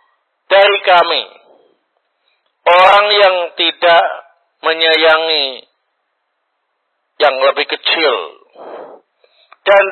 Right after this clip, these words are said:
tidak mengetahui kemuliaan orang-orang yang tua dari kami. Hadisun sahih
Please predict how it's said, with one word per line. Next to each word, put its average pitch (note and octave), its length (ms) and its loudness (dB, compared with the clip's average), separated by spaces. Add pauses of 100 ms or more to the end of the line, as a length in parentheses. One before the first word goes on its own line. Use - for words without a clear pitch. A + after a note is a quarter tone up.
tidak F#3 400 0 (160)
mengetahui D#3+ 960 0
kemuliaan D#3 840 0 (800)
orang-orang C#3 600 2
yang C3 140 -2 (100)
tua C#3 260 2 (140)
dari B2+ 240 -2
kami. A2 360 -8 (1800)
Hadisun D#3+ 540 -4 (180)
sahih D3 340 0